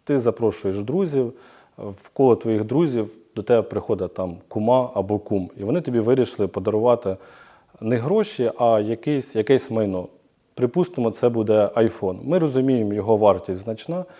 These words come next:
Законодавець на сьогодні нам дозволяє отримувати подарунки, якщо їх вартість разово не перевищує два прожиткових мінімума на день отримання подарунку і чотири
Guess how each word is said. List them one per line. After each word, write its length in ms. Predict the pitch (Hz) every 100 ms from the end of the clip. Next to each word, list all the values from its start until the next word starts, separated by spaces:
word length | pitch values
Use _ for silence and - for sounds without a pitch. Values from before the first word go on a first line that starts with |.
| -
Законодавець 920 | 98 123 - 156 156 165 123 - -
на 100 | 110
сьогодні 420 | - 127 143 113
нам 260 | 110 117 104
дозволяє 540 | 107 - 117 113 101
отримувати 520 | 101 117 110 101 -
подарунки, 680 | - 113 139 190 165 - 110 - - _ -
якщо 320 | 117 113 -
їх 260 | 127 113 -
вартість 540 | 120 127 101 101 -
разово 400 | - 151 135 113
не 120 | 107
перевищує 640 | 107 110 120 131 - 107 98
два 240 | 101 117
прожиткових 680 | - 95 107 - 110 104 131
мінімума 600 | 160 170 127 104 98 95 -
на 140 | 139 123
день 220 | 123 117
отримання 460 | 107 110 110 104 101
подарунку 600 | 110 107 107 101 - 101
і 80 | 110
чотири 520 | - - 170 160 135